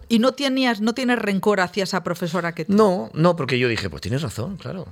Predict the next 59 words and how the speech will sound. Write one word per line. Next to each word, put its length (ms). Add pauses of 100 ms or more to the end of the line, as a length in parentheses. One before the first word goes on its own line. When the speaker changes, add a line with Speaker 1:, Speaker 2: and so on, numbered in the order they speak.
(160)
Speaker 2:
Si 180
esta 180
profesora, 440
que 100
es 80
una 120
señora 320
sabia, 480 (400)
y 100
me 100
dice, 280
pues 160
mira, 280 (360)
tú 140
harás 180
teatro, 520
pero 280
cine 240
y 40
televisión, 640
complicado 360
en 60
esos 180
ojitos 340
tan 140
chiquitillos". 540 (420)
Speaker 1:
Pero 220
qué 100
cabrona 440
decirte 500
eso. 320 (160)
Speaker 2:
Bueno, 220
no 80
sé, 220
mira, 260
fue 180
como 180
una 120
especie 280
de, 140
como 220
de 80
resumen 320
anual, 340
¿sabes? 220
Que 80
te 100
ponen 180
al 100
final 460
y 60
te 80
dicen, 160
"Oye, 240
a 60
ver, 160
vamos, 240
voy 140
a, 80